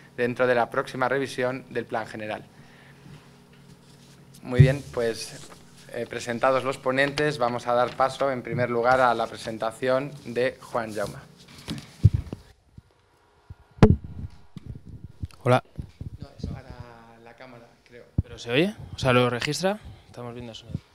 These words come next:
Speaker 2: ¿Me vais a disculpar por daros la espalda?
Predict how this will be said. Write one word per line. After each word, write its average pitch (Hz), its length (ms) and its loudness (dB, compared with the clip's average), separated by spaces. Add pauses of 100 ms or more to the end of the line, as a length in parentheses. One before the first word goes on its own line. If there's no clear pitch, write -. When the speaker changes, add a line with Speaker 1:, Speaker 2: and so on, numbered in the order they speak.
(680)
Speaker 2:
¿Me 120 160 -12
vais 131 220 -4
a - 20 -2
disculpar 143 460 0
por 120 720 0 (400)
daros 135 260 -10
la 120 80 -6
espalda? 151 440 -2